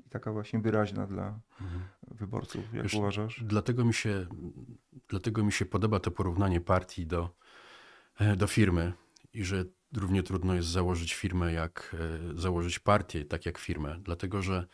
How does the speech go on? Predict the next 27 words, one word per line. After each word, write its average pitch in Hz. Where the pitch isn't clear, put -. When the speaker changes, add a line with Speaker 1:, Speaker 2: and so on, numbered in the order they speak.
Speaker 2:
jak 104
sobie 107
pomyślisz 107
w -
ten 101
sposób 98
o 92
partii, 87
to 104
cię 98
zmusza 101
do 95
innego 95
podejścia 87
w 82
ogóle 87
do 82
myślenia 85
o 82
tym, 87
co 90
robisz. 73
Znaczy, 92
nie 147
ma 123
pustych -
przelotów. -